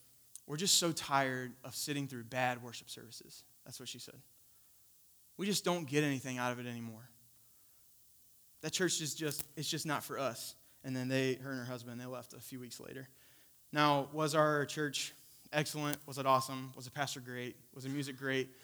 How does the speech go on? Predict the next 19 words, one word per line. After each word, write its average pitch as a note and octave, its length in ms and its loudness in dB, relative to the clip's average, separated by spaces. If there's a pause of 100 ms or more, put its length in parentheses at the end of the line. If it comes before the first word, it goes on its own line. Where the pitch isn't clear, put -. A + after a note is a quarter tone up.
(160)
Probably D#3+ 320 10
not. A2 220 -6 (2000)
But C3+ 120 0
people F#3 260 2
say, B2+ 480 4 (1040)
"That C3 120 -6
church D3 240 -4
just C3+ 180 -8
wasn't B2 240 -6
for A#2+ 100 -10
me." A#2+ 340 -8
Guess B2 160 -10
what? A#2+ 260 -8
<laughs> - 1000 -16
Newsflash. B2 640 0 (1000)
Church C3+ 200 -4
isn't C3 180 -4
about A#2 340 -6
you. A2+ 260 -12